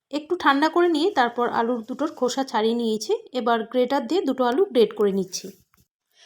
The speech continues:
আলুর খোসা ভালো করে ছাড়িয়ে নিতে হবে, যেন কোনো খোসা না থাকে এর মধ্যে। আর গ্রেটার দিয়ে গ্রেট করে নিলে আলুর মধ্যে কোনো গোটা অংশ থাকবে না, তাই আমি গ্রেটার দিয়ে গ্রেট করে নিলাম। এটা বানাতে অল্প ব্রেড ক্রাম্ব লাগবে, তাই কড়াইতে দু পিস ব্রেড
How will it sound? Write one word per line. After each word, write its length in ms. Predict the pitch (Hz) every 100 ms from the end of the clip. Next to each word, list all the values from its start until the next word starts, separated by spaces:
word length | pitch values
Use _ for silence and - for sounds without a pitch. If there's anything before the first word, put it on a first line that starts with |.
| _ 269
আলুর 300 | 277 339 381
খোসা 340 | - 254 320 359 359
ভালো 260 | - 214 226
করে 180 | 247 320
ছাড়িয়ে 360 | 330 247 247 302
নিতে 200 | 294 269
হবে, 200 | 247 311 453
যেন 180 | 254 220 220
কোনো 220 | 220 233
খোসা 340 | 233 226 254 226
না 140 | 208
থাকে 220 | 208 208
এর 100 | 214
মধ্যে। 340 | 196 196 190 320 -
আর 140 | 226 214 _ _ 240
গ্রেটার 420 | 247 285 320 330
দিয়ে 140 | 359
গ্রেট 260 | 320 247 247
করে 200 | - 294 330
নিলে 240 | 277 277 440
আলুর 260 | 247 240 254
মধ্যে 220 | 254 269
কোনো 200 | 269 294
গোটা 260 | 247 247 233
অংশ 180 | 202 226
থাকবে 320 | 208 202 190
না, 100 | 196 202
তাই 180 | 226 240
আমি 140 | 233 220
গ্রেটার 380 | 220 214 233 208
দিয়ে 140 | 311
গ্রেট 220 | 226 185 -
করে 160 | 190 185
নিলাম। 200 | 175 180 - _ _ _ _ _ _ _ _ _ _ 277
এটা 180 | 302 339
বানাতে 320 | 262 262 269
অল্প 200 | 294 247 254 214
ব্রেড 200 | 240 233
ক্রাম্ব 240 | - 269 277
লাগবে, 280 | 220 202 381
তাই 200 | 453 220 208 _ _
কড়াইতে 360 | 277 269 294 359
দু 140 | 277 269
পিস 220 | - 339 226
ব্রেড 280 | 220 302